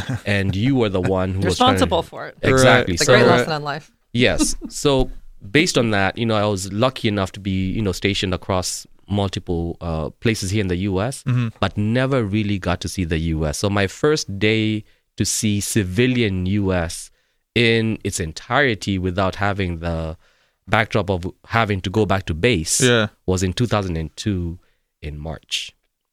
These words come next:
Speaker 2: When
Speaker 1: Okay.
Speaker 2: I, when I came out, is, like, the real first experience
Speaker 1: Ah, right.
Speaker 2: of not being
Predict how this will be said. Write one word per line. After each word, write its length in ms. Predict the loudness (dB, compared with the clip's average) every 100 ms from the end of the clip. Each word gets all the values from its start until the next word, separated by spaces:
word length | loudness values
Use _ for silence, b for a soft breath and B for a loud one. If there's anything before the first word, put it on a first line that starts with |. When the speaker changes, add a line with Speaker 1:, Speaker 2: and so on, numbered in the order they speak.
| _
Speaker 2:
When 160 | -2 2
Speaker 1:
Okay. 160 | 4 2
Speaker 2:
I, 40 | 0
when 160 | -2 2
I 80 | 2
came 280 | 2 0 0
out, 200 | -2 -4
is, 240 | -6 -2
like, 180 | -4 -4 _ _ _
the 160 | -4 -4
real 540 | -4 -2 2 2 2
first 480 | -2 -2 2 2 -2 -12
experience 840 | -8 -8 -2 0 2 0 0 0
Speaker 1:
Ah, 460 | 2 2 2 2 0
right. 240 | 0 0 0
Speaker 2:
of 100 | 0
not 300 | 2 0 0
being 400 | 0 2 0